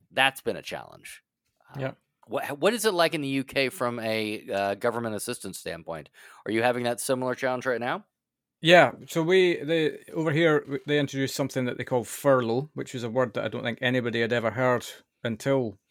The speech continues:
Speaker 2: the, the pandemic kicked in, uh, which was a, a supportive package up to the tune of eighty percent of your salary up to a certain level.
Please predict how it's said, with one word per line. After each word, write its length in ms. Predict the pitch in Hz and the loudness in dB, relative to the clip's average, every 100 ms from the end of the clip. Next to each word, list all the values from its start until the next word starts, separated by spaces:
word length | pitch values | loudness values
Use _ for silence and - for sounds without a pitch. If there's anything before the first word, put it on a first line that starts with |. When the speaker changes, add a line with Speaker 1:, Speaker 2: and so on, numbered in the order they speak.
| _ | _
Speaker 2:
the, 420 | 123 117 107 107 - - - | -4 0 0 -2 -8 -14 -14
the 100 | 113 | -12
pandemic 560 | - 113 107 110 113 - - _ _ _ | -6 -4 -2 -2 -2 -8 -20 _ _ _
kicked 320 | - - - | -8 -8 -6
in, 280 | 120 101 127 - - - - - _ 131 | -6 -4 -8 -14 -20 -20 -20 -20 _ 2
uh, 180 | 127 | 2
which 260 | 123 151 - | 4 0 0
was 160 | 160 139 | 0 4
a, 260 | 143 131 | 4 4
a 60 | 131 | 0
supportive 640 | - 135 143 139 147 117 | -4 -4 -2 0 -2 -4
package 460 | - 131 - 123 131 | -2 -2 -2 -6 -4
up 140 | 123 | -6
to 120 | - 123 | -6 -8
the 100 | 113 | -6
tune 220 | - 120 | -4 -4
of 120 | 110 | -2
eighty 260 | 117 117 117 | -4 -4 -10
percent 400 | 110 - 117 - | -8 -2 -2 -4
of 140 | 101 | -8
your 300 | 113 110 107 - _ _ _ _ _ | -4 -2 -2 -8 _ _ _ _ _
salary 560 | - 127 120 117 113 110 | -4 0 0 0 2 0
up 200 | - - | 0 -4
to 180 | 120 110 | -4 -4
a 60 | |
certain 480 | - 123 110 117 107 | -2 -2 -2 -4 -4
level. 380 | 110 110 107 | -2 -2 -4